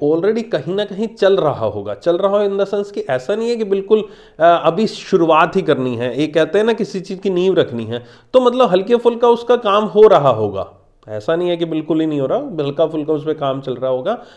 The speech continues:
तो प्रोजेक्ट रेडी है एक बार, है ना, चल रहा है, स्टार्ट हो रहा है, तो उसको बिल्कुल एक इनिशियल स्टेज पर जीरो से स्टार्ट करने की नीड नहीं है। पहली चीज़ तो ये।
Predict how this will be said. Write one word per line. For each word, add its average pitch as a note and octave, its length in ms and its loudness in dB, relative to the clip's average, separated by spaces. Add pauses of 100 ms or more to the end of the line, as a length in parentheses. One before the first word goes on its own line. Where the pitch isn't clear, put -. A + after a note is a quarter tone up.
(160)
तो C4+ 100 4
प्रोजेक्ट B3+ 340 2
रेडी E3+ 360 2
है A2+ 220 2
एक G#2+ 120 -4
बार, G#2 340 -2
है F#3 60 0
ना, A3 280 -2 (240)
चल E3+ 180 4
रहा A#2+ 200 4
है, B2 80 2
स्टार्ट C3 400 0
हो A#2+ 100 -2
रहा C3+ 100 2
है, C#3+ 60 0
तो F3 100 0
उसको E3+ 240 -2
बिल्कुल F#3+ 440 -2
एक G3+ 180 4
इनिशियल G3 460 0
स्टेज F#3 320 -2
पर G3+ 120 2
जीरो G3 440 0
से A3 140 -4
स्टार्ट E3 320 2
करने C#3+ 220 2
की C3+ 100 0
नीड A2 240 -4
नहीं G2 160 -8
है। G#2 60 -8
पहली G#2+ 320 -6
चीज़ A#2+ 260 -10
तो A#2+ 80 -8
ये। A#2+ 180 -10